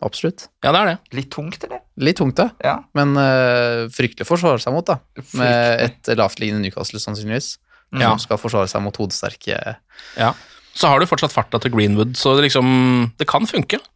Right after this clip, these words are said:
Speaker 3: Mm.
Speaker 2: Eh, hvis Shaw er, kommer nok på overlappen der, og Cristiano kan trekke litt inn.
Speaker 1: Ja.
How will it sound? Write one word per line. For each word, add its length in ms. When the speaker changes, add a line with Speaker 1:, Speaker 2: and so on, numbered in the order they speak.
Speaker 3:
Mm. 300
Speaker 2:
Eh, 560
hvis 160
Shaw 240
er, 400
kommer 180
nok 180
på 160
overlappen 300
der, 160
og 60
Cristiano 320
kan 100
trekke 220
litt 120
inn. 280
Speaker 1:
Ja. 140